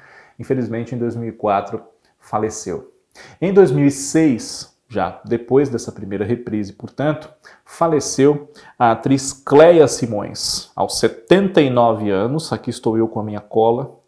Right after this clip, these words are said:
causa mortes e idade, coisa séria, né? Aos setenta e nove anos, Cléia Simões faleceu de falência múltipla dos órgãos depois de parar no hospital, ser internada, né?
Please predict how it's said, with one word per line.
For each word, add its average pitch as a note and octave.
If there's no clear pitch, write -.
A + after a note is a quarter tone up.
causa G2+
mortes G2+
e G2+
idade, F#2+
coisa G2+
séria, A2
né? G2+
Aos A#2+
setenta F#3+
e D#3
nove B2
anos, C#3
Cléia A2+
Simões A2+
faleceu A2
de B2
falência A#2+
múltipla A#2+
dos A#2
órgãos A#2
depois G2+
de G#2
parar G2
no G2
hospital, A2
ser F#2+
internada, G2
né? A2+